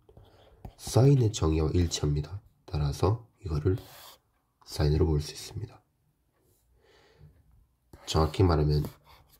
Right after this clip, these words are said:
사인을 우리말로 풀어서 설명한 것이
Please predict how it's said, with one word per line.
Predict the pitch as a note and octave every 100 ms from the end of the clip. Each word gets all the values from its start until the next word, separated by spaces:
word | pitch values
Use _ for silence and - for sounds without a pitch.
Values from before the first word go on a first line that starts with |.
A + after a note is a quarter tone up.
| _ _ _ _ -
사인을 | - - G#2 A2+ A2 F#2+ G2+ -
우리말로 | E2+ D#2+ F2+ F#2+ D#2 -
풀어서 | - B2 A2 A2
설명한 | - F2 E2+ D#2
것이 | D2+ -